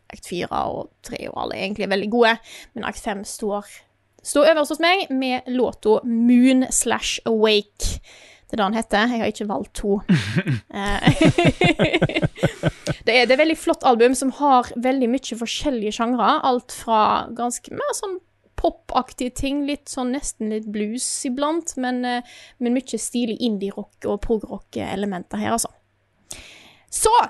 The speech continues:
Speaker 1: skal vi til en ny liten, eh, luring av et album som jeg har puttet på her. Jeg vet ikke egentlig om det er et album.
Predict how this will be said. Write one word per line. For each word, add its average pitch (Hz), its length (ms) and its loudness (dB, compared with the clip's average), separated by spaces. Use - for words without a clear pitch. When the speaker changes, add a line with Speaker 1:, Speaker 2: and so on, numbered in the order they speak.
Speaker 1:
skal 330 380 2
vi 330 120 2
til 302 260 2
en 233 200 0
ny 269 140 4
liten, 240 360 0
eh, 202 280 4
luring 240 840 6
av 196 120 2
et 202 80 2
album 202 300 2
som 208 100 -2
jeg 202 80 0
har 214 80 -2
puttet 190 180 -2
på 190 100 0
her. 160 220 0
Jeg 240 100 2
vet 285 240 4
ikke - 240 -2
egentlig 226 320 2
om 220 80 0
det 247 120 -4
er 214 100 -2
et - 100 -6
album. 202 300 -2